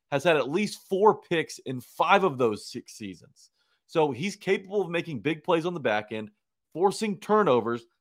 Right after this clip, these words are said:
The Titans are minus two in the turnover differential department, and only three teams in the league have forced less takeaways than the Titans. Those three teams, the, the, the,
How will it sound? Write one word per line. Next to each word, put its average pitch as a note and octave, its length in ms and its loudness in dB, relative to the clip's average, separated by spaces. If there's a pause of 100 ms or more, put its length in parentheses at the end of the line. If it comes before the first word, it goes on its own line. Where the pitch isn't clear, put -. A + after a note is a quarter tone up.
The B2+ 60 -18
Titans A3 280 -2
are G#3 80 2
minus D3 480 -4
two D#3 220 -6
in C#3 60 -6
the A#2 60 -6
turnover A#2+ 360 -6
differential G2 460 -10
department, F#2 440 -8 (280)
and E3 80 -2
only F#3+ 240 -2
three A3+ 440 -8
teams G3 360 -4
in E3+ 60 -8
the C#3+ 100 -2
league C3 400 0 (320)
have E3 240 -4
forced F3 460 -2 (200)
less D3+ 460 0
takeaways A#2+ 600 0
than A#2+ 100 -8
the A2+ 60 -6
Titans. A2 440 0
Those B2 300 -2
three F#3+ 180 -8
teams, G#3 460 -8 (640)
the, - 140 -4 (720)
the, B2 460 2 (280)
the, C3 200 -14